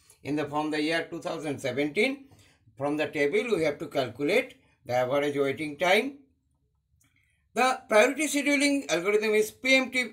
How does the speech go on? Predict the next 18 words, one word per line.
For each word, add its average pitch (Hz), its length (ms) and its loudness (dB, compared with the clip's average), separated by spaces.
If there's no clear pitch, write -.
in 147 180 0
nature. 170 540 -2
That 160 240 -2
means, 233 400 -4
uh, 135 360 -2
eh, 143 380 0
the 123 160 -4
C 214 160 -4
P 240 120 -6
U 247 80 -4
can 208 280 0
preempt 180 480 0
any 196 220 -2
time 175 260 0
any 175 220 -2
process 226 460 -6
from 143 280 -4
the 196 140 0